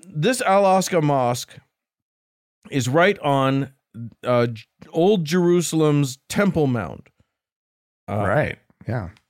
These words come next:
Speaker 1: uh, which is, you know, sort of right next to the ho-, the Wailing, the, the, the West Wall, the holy,
Speaker 2: Mm-hmm.
Speaker 1: ev-, everything holy is in, like, a little, very, a very small radius,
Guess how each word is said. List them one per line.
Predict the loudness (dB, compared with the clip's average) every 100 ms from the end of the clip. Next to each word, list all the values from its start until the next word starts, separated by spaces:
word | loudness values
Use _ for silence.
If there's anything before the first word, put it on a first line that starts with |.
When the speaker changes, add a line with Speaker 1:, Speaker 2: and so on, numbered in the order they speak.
| _ -16
Speaker 1:
uh, | -14 -6
which | -4 0
is, | 0 0 -2
you | -4 -2
know, | 0
sort | -2 -2
of | -2 -4 -10
right | -6 -4 -2
next | -4 -6 -10
to |
the | -10
ho-, | -10 -12 -12
the | -10
Wailing, | -6 -4 -2 -2 -4 -4
the, | -4 -4 -8
the, | -8 -8
the | -8 -6
West | -4 -4 -6
Wall, | -2 0 2 0 -2
the | -2
holy, | -2 2 2
Speaker 2:
Mm-hmm. | 2 0
Speaker 1:
ev-, | 0 0
everything | 0 2 0 2 4
holy | 6 6 4 0 -4 _ _ _ _ _ _ _
is | 0 2
in, | 4
like, | 4 2 2
a | 2
little, | 4 6 6 4 2
very, | 2 0 2 0
a |
very | 0 0 0
small | -2 -2 0 2 0 0
radius, | 0 0 0 -2 -6 -12